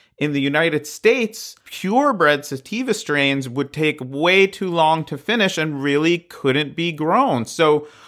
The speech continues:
once these seeds from these, quote, "adventurous wanderers," as, as the, as the story goes, come back to the United States, that's the beginning of the entire homegrown movement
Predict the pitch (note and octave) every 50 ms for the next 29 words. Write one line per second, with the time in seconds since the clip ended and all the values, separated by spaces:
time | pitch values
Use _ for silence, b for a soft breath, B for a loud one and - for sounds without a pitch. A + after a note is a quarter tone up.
0 | B B B - B2 B2+ D3 E3+ F#3+ A3+ A#3 - - D#3+ D#3+ E3 E3 E3 E3 D#3+
1 | - - - - F#3+ A3 B3+ B3 F#3 E3 E3+ E3+ E3+ F3 - - b b b b
2 | - - D3 D3 D3 D3 D3 D3 C#3+ C#3+ C#3 - - - B2 C3 C#3+ C#3+ - A#2+
3 | B2 B2 G#2+ A2 C3 C3+ D3 - - D3+ C#3+ C3+ C3 C3 C3 B2 B2+ C3 C3+ C3
4 | B2 C3 C#3 D#3 F3 G3+ G#3 G#3 C#3 C3+ C3+ B2+ C3 - B2 B2 B2+ A#2+ B2+ B2+
5 | A#2+ B2 B2 A#2+ A#2+ - - B2 A2+ A#2+ A#2+ - - E3 E3+ E3 D#3 C#3 B2+ C#3
6 | C#3+ C#3+ C#3+ D3 C#3+ - - b b b b b b b b - - F3+ F#3+ F#3
7 | D#3+ C3 B2 D3 D3 F#3 A#3+ C4+ A3+ F#3 - - - - - D#3+ D#3+ E3 D#3+ E3
8 | E3 E3+ D#3+ D#3+ D#3 - - - A3+ A3+ G3+ - - C3+ C3+ C#3 G3+ G#3 A#3+ A#3+
9 | - - A3 F#3 G3+ F3 F#3 F#3 F#3+ F#3+ F#3 F3+ E3+ D3+ C#3+ C#3+ C#3 C3+ C3+ C3
10 | - - - - - G3+ G#3+ G#3+ A3 A3 G#3+ F#3+ - - - - F3 F3+ F#3 F#3
11 | F3+ F3+ E3+ D#3+ D#3+ E3 E3 E3 E3 E3 E3 D#3+ D3+ C3+ C3 C#3 C#3 C#3+ C#3 C#3+
12 | C#3+ C#3+ C#3+ C#3+ C#3 -